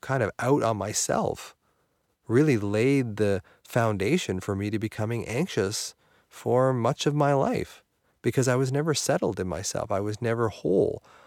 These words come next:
I was always separate. There was always that younger version of me that was in pain and was alarmed and never really got the attention that he needed. And on top of that,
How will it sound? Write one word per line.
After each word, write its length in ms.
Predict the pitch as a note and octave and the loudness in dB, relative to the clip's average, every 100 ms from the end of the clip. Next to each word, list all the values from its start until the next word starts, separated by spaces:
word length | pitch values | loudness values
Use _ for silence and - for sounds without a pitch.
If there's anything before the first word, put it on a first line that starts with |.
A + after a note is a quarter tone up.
| _ | _
I 100 | G2+ | -2
was 200 | G#2 A2 | -2 0
always 340 | A#2 C3+ B2+ A2 | 0 0 0 0
separate. 400 | - F#3 - F2 | 0 0 2 0
There 120 | G2 | 0
was 140 | G2 | 0
always 280 | A2+ A2 A2 | 0 0 0
that 180 | G2+ F#2 | -2 -2
younger 400 | G#2 G#2+ C3+ B2+ | -2 0 0 0
version 380 | A2 G#2+ G2+ G2+ | 2 0 0 -4
of 80 | F#2+ | -4
me 480 | G2 G2+ F#2+ G#2+ - _ _ - - _ | -4 -4 -4 -6 -10 _ _ -20 -20 _
that 160 | G#2+ G#2 | 0 0
was 160 | A2+ | 0
in 180 | B2+ C#3 | 0 -2
pain 560 | - C#3 G2+ G2+ A#2+ E3 _ _ _ _ _ _ _ _ | -2 -2 -2 -2 -4 -6 _ _ _ _ _ _ _ _
and 460 | B2 A#2+ A#2+ A#2 - | -2 0 -2 -6 -8
was 340 | C#3 A#2+ A2 | -4 0 0
alarmed 840 | G#2 G#2 G2+ A#2 B2 F2+ B2+ D#3+ - _ _ _ _ - | 0 0 2 2 2 2 0 -4 -8 _ _ _ _ -4
and 380 | C3 C3+ B2 A#2+ | -2 0 0 0
never 300 | C3 D#3 A#2 | 0 0 0
really 260 | A#2 C3 | 0 -2
got 220 | A2+ A#2+ | -4 -4
the 100 | B2 | -2
attention 480 | A#2+ - C3 - B2 | -4 -2 -4 -2 -4
that 100 | A2+ | -2
he 100 | A2+ | -2
needed. 320 | A2+ F3+ C3+ | -2 0 0
And 100 | G2 | 2
on 120 | A2+ A2+ | 0 0
top 280 | - G#2+ | -2 -2
of 120 | G#2 F#2+ | 0 0
that, 400 | G2 F#2 F#2 | 2 2 -2